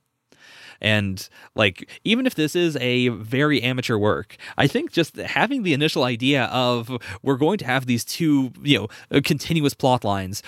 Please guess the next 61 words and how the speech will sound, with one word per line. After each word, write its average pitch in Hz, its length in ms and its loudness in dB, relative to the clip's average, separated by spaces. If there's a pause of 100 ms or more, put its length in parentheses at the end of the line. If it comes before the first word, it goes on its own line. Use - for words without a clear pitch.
(120)
one 151 220 2
of 143 100 0
them 131 180 0
being 131 280 2
something 127 280 -2
that, 190 140 0
you 143 100 4
know, 87 80 -2
at 285 140 0
the 370 60 -8
time 214 300 0
was 139 140 4
more 120 180 -2
novel, 113 320 2
but 123 100 2
was 131 140 0
still, 240 500 -2
you 185 80 0
know, 98 240 -6 (440)
kinda 202 480 2
generic, 101 500 0
but, 117 200 -2
you 147 100 2
know, 90 100 -4
it's 175 120 0
being 185 180 -2
executed 131 480 2
in 113 120 -2
a 104 80 -2
very 117 320 4
interesting 117 340 -2
way. 104 340 0 (360)
And 123 120 0
the 127 60 -2
other 175 220 0
one 131 160 0
being 135 300 2
this 117 260 0 (240)
more, 156 520 0 (380)
like, 101 300 -4 (280)
uh, 123 240 0
this 156 240 0
thing 220 180 -4
that 175 120 2
is 135 100 -4
not 147 220 0
the 127 220 2
premise 143 540 0
of 123 160 0
the 113 80 0
series, 87 400 -4
that 127 100 0
is 127 100 -2
not, 147 180 -2
like, 127 200 -2
in 156 160 0
the 135 100 0
title 117 440 0
of 101 100 -4
the 101 80 -4
series. 95 580 -6